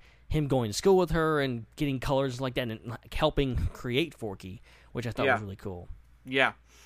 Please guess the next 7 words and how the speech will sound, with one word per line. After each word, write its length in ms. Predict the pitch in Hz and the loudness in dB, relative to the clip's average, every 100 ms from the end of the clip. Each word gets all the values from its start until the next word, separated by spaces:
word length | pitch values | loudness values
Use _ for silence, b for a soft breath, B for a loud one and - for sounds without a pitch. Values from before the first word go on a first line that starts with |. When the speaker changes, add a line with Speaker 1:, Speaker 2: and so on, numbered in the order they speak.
| b b b _ - - | b b b _ -20 0
Speaker 2:
Yeah, 200 | 139 123 | 2 2
I 60 | |
mean, 300 | 127 135 127 - - | -2 -4 -4 -8 -14
he, 680 | - - - 180 185 180 - | -20 -20 -10 -4 -4 -4 -8
he's 300 | 170 190 180 | -6 -4 -4
kind 440 | - - 175 214 233 | -6 -2 0 2 4
of, 280 | 214 190 | 4 4